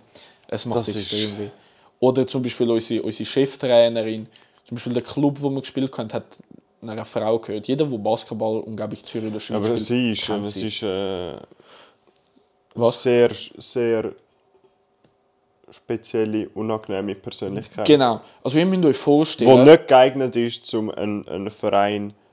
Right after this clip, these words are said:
Speaker 1: Führen.
Speaker 2: führen.
Speaker 1: Nein.
Speaker 2: Können wir das überhaupt so im Podcast sagen?
Speaker 1: Ja, safe. Keine Ahnung.
Speaker 2: Okay.
Speaker 1: Man kennt uns nicht. <laughs> Nein, wahrscheinlich nicht. <laughs> Aber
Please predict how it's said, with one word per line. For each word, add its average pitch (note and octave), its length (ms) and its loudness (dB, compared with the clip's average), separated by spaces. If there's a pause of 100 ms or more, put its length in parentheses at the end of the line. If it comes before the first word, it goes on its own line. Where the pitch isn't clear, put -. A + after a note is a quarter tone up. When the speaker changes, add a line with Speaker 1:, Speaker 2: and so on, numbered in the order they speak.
(240)
Speaker 1:
Führen. A2+ 440 -6 (460)
Speaker 2:
führen. A2 560 0
Speaker 1:
Nein. A2+ 260 -2 (1400)
Speaker 2:
Können E3 200 2
wir F4 80 -2
das E4 100 -4
überhaupt D4 360 -6
so - 80 -8
im A3 100 -8
Podcast F#3 460 -12
sagen? G#2 240 -8
Speaker 1:
Ja, D#3 260 -2
safe. A#2 320 -10 (160)
Keine A#2 220 -14
Ahnung. A2 220 -12
Speaker 2:
Okay. - 140 -10 (320)
Speaker 1:
Man B2+ 200 -10
kennt B2+ 200 -6
uns A2+ 160 -8
nicht. A2 240 -16 (400)
<laughs> - 440 -12
Nein, D#3 260 2
wahrscheinlich D3 340 -4
nicht. B2 240 -2 (140)
<laughs> - 140 0
Aber F3 260 8